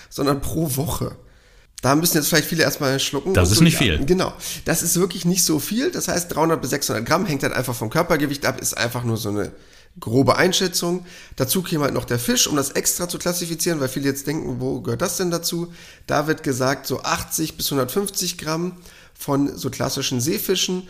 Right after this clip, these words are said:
Speaker 1: und von fettreichen Fischen, also Lachs, Makrele, solche Geschichten, ungefähr siebzig Gramm pro Woche. Das sind so die Empfehlungen, die es gerade aktuell von der D G E gibt.
Speaker 2: Mhm.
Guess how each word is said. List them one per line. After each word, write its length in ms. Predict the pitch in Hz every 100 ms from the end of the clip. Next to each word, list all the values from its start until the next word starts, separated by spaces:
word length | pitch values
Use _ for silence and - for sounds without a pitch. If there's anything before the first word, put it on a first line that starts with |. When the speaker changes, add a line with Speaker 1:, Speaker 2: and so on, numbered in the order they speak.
| - -
Speaker 1:
und 160 | 147
von 140 | - 123
fettreichen 560 | 185 180 143 156 147
Fischen, 480 | - 147 - 147 151 - - -
also 260 | 123 123
Lachs, 320 | 113 131 -
Makrele, 480 | 127 120 - 127 131
solche 300 | 123 127 120
Geschichten, 540 | 135 - 123 - 120 - - - -
ungefähr 340 | 139 127 120
siebzig 460 | 117 - - 123 -
Gramm 260 | 107 139
pro 280 | - - 123
Woche. 240 | 90 - - - - - -
Das 200 | - 147
sind 120 | 185 170
so 100 | 151
die 140 | 143
Empfehlungen, 480 | 120 120 151 156 139
die 100 | 127
es 140 | 123
gerade 180 | - -
aktuell 440 | 139 143 - - 127
von 180 | - 120
der 100 | 110
D 220 | 117 110
G 120 | 113
E 380 | - 107 - -
gibt. 540 | 170 - - - - -
Speaker 2:
Mhm. 560 | 95 87 - 131 73